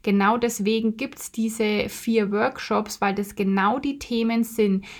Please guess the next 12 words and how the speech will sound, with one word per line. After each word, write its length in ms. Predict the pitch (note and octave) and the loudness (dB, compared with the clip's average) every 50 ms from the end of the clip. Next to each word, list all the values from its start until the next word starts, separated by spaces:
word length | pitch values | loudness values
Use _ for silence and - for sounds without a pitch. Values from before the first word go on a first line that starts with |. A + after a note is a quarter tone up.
| - - - | -12 -6 -4
die 80 | G#3+ G3+ | -4 -4
für 180 | G#3 - G3 | -4 -2 0
mich 240 | F#3+ F#3+ G3 G3 - - | 0 0 0 -2 -2 0
essentiell 800 | - A#3 B3+ - C#4+ C4+ C4 B3+ - - - G#3 G3+ G#3 G#3+ G#3+ | 2 2 2 0 -4 -6 -6 -6 -8 -4 -2 0 0 2 2 2
mein 220 | G3+ G3 F#3+ F#3 | 2 2 2 2
Leben 300 | F3+ F#3+ G3+ G#3+ A3+ G#3+ | 2 2 2 2 0 -2
verändert 560 | A3 - - - - G3+ G#3+ G#3+ F#3+ - - | -2 -4 -6 -4 -2 0 0 0 -2 -2 -4
haben 240 | D#3+ D#3+ E3+ - E3 | -6 -4 -4 -2 -2
in 100 | E3 D#3+ | -2 -2
den 140 | D#3+ D#3+ D#3 | -4 -4 -6
letzten 340 | D#3+ D#3 D#3 - - - D#3+ | -6 -8 -10 -12 -10 -8 -8
Jahren. 320 | D3+ D3+ D#3 E3 G3 | -6 -6 -8 -10 -10